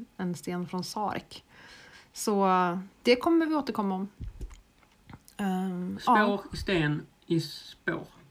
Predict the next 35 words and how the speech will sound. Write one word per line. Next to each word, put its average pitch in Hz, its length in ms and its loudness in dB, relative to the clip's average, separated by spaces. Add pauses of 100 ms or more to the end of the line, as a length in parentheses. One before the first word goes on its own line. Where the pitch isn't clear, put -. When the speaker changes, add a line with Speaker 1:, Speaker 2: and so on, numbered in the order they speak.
(1000)
Speaker 2:
I - 80 -6
Sarek. 160 500 -8
Gick 196 180 0
han 190 100 0
i 180 40 -4
spår? 160 260 -6 (1500)
Speaker 1:
Förtäljer 208 420 0
inte 185 260 0
historien. 175 460 -4 (1160)
Speaker 2:
Annars 160 300 -4
hade 165 180 -2
det 160 80 -6
kunnat 165 220 -2
bli 165 100 2
ett 165 100 -4
bra 160 200 -2
bokstavsrim. 156 880 -8 (500)
Speaker 1:
Exakt. - 580 -10 (520)
Ehm, 190 720 -2 (540)
ja, 240 100 0
men 247 160 4
vad 240 100 2
mer 254 240 4
då? 220 160 0 (200)
Vi 214 160 -4
ska, 214 260 2 (400)
det 196 80 2
berättade 214 340 2
vi 202 60 4
i 196 40 4
förra 185 300 2
avsnittet, 214 400 -4
dra 196 180 0
igång, 185 420 0
eh, 180 200 0